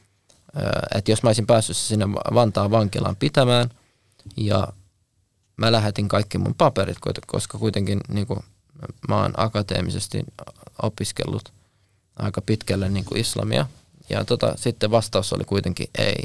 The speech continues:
Ja mä yritin, niinku, soittaa perään, että minkä takia, minkä takia se on ei. Ja mä olin, mä olin,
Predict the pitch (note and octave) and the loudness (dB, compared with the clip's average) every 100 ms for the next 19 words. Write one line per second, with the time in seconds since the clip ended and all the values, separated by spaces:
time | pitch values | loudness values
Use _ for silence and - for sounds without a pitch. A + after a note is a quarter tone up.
0 | - G#2 A2 A#2 G#2+ G#2+ - - _ _ | -2 2 4 4 2 -2 -4 -14 _ _
1 | _ _ _ _ _ _ - G#2 G2 G2+ | _ _ _ _ _ _ -6 -4 -2 2
2 | A2 G2+ F#2 G2 - G2 G2 - G2+ - | 2 2 -2 -4 -2 0 0 -4 -6 -6
3 | G2+ G2+ - - - G#2+ G#2+ G2 G2+ G2 | -4 -4 -6 -6 -4 0 2 2 0 -2
4 | - F#2+ - A2 G2+ G#2 - G#2 G#2 G2+ | -2 -2 2 4 4 2 0 0 0 0
5 | - G2+ G#2 | -2 -2 0